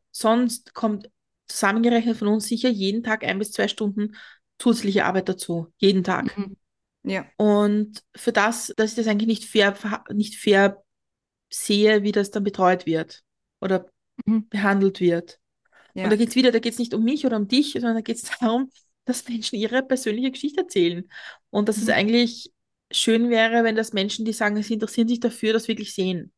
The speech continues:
Speaker 2: Ja, bin ich voll bei dir. Es ist extrem kräftezehrend. Irgend-, also man, und ich glaub, wenn man, wenn man einfach viel Energie hat und, und, und, und sagt so, „Ja, gut, dann haben das jetzt halt dreißig Leute gesehen, aber es war trotzdem ein gutes Gespräch.“ Ah, dann,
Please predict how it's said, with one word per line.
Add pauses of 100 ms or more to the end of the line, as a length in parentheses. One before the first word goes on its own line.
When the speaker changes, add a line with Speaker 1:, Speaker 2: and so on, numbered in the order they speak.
Speaker 2:
Ja,
bin
ich
voll
bei
dir.
Es
ist (280)
extrem (640)
kräftezehrend.
Irgend-,
also
man, (600)
und (160)
ich
glaub,
wenn
man,
wenn
man
einfach
viel
Energie
hat
und,
und, (120)
und,
und
sagt
so,
„Ja, (360)
gut,
dann
haben
das
jetzt
halt
dreißig
Leute
gesehen,
aber
es
war
trotzdem
ein
gutes
Gespräch.“
Ah, (140)
dann,